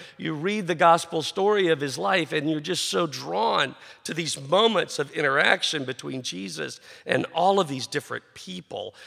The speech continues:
But on the other hand, his life is repulsive to us because his life calls us away from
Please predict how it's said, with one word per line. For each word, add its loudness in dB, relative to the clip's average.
But 0
on 0
the -8
other -8
hand, -8
his -6
life -4
is -6
repulsive -8
to -18
us -20
because -4
his -4
life -2
calls 0
us -6
away -2
from -6